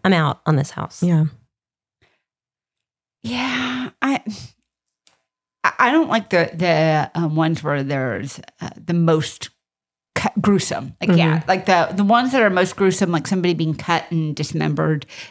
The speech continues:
Speaker 3: To me, that, that kind of is one of the things that I don't like. So I would say no.
Speaker 2: Yeah.
Speaker 3: No.
Speaker 2: Yeah, same. It's the, it's the chopping of the body for me.
Speaker 1: Yeah. And
Speaker 2: Well,
Speaker 1: in terms of
Speaker 2: among things.
Speaker 1: listing it, listing a house that a bunch of fraternity boys are living in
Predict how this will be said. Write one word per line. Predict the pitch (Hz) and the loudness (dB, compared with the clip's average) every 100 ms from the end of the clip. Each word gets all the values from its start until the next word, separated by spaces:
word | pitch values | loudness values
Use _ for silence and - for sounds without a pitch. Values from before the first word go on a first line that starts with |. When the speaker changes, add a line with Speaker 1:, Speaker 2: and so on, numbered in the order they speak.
| _ _ | _ _
Speaker 3:
To | 196 | 0
me, | 175 170 165 | 2 2 2
that, | 160 165 - | 2 0 -2
that | 165 165 | -4 -2
kind | - 156 | -2 -4
of | 151 - _ _ _ _ _ | -4 -10 _ _ _ _ _
is | 170 135 | -6 -4
one | 175 160 | -2 -2
of | 143 | -2
the | 151 | -4
things | 151 147 | -4 -6
that | - | -6
I | 110 | -6
don't | 120 - | -8 -10
like. | - - | -12 -6
So | 262 | -2
I | 349 | 0
would | 262 214 | 0 -2
say | 190 165 | -2 -2
no. | 147 139 - 147 - _ | -4 -6 -10 -14 -18 _
Speaker 2:
Yeah. | 175 147 151 - | 2 4 2 -4
Speaker 3:
No. | - - _ _ _ _ _ _ _ _ | -10 -10 _ _ _ _ _ _ _ _
Speaker 2:
Yeah, | 190 170 | 2 2
same. | - 185 165 | 0 2 2
It's | 185 - | 0 -2
the, | 196 185 - | 0 0 -2
it's | 185 - | -4 -2
the | 185 175 _ _ _ _ | -2 -2 _ _ _ _
chopping | - 160 - 151 | 0 2 2 -2
of | 139 | -2
the | 143 | -2
body | 151 147 - 165 | 0 0 -2 -6
for | - | -4
me. | 156 - 160 | -4 -4 -4
Speaker 1:
Yeah. | 170 151 - _ - | -4 -6 -6 _ 2
And | 214 | 2
Speaker 2:
Well, | 185 | 2
Speaker 1:
in | - - | -4 -10
terms | 294 330 320 | -2 -2 0
of | |
Speaker 2:
among | 156 156 | -2 -2
things. | - - | -6 -10
Speaker 1:
listing | 180 240 - - 147 | -2 0 0 -4 -2
it, | 127 - - _ _ _ _ _ _ 214 | -2 -4 -8 _ _ _ _ _ _ 0
listing | 226 277 269 | 0 2 0
a | |
house | 220 175 175 185 | 2 2 2 0
that | - 156 | -2 0
a | |
bunch | 156 165 | 0 -2
of | - | -4
fraternity | - - 156 | -6 0 0
boys | 170 175 175 | 2 0 0
are | 180 | 0
living | 170 170 175 | 0 0 0
in | 180 180 175 | 0 -2 -4